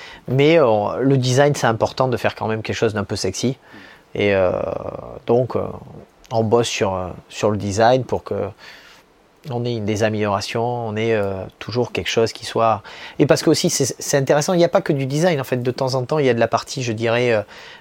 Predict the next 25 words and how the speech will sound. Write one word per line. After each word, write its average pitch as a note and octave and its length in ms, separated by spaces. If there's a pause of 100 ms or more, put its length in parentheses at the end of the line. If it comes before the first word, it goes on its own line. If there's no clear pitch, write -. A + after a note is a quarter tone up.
mécanique, B2+ 800
de A2+ 200
la A2 100
partie, A#2 540
euh, G#2 160 (320)
aérodynamisme B2 960 (340)
qui, G#2 380
qui, G#2 400
qui - 160
est - 20
importante, G2+ 480
en - 20
fait. G2 240 (720)
Après, - 160
ça B2 120
sert A#2+ 120
à A#2 80
rien C3 120
de B2+ 40
révolutionner A#2 480
un A#2 80
système A2+ 320
qui A2 120
fonctionne, G#2 360
hein. G#2 120